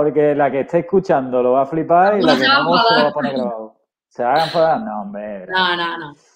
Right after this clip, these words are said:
Speaker 1: Es que la más posturita, que era la primera, yo creo que ya me la habéis respondido con lo del tiempo piel, piel, ¿no?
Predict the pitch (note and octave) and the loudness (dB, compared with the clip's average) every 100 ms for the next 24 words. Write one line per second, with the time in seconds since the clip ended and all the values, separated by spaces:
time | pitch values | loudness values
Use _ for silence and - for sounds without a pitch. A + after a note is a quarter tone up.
0 | _ _ _ _ _ - B2+ G3 F#3 C#3 | _ _ _ _ _ -6 0 4 4 4
1 | C#3+ G#3+ G3 G#3 G3+ A3 G3 A#3 F3 E3 | 2 2 2 2 2 2 0 0 2 2
2 | - F3 E3+ F3 G#3 E3+ C3 B2+ C#3+ C#3+ | 2 0 -2 0 2 2 0 0 0 0
3 | D#3 F3+ G3 F3+ D3 D3 - C3+ C3 B2+ | 0 -2 -2 -2 0 -4 -4 -8 -4 -2
4 | C3+ C3+ B2+ A2 C3+ B2+ C3 C3 A#2 D3+ | 0 0 -2 -2 -4 -4 -4 -4 -4 -4
5 | G#3+ D#3 D3 G#3+ | -4 -4 -8 -12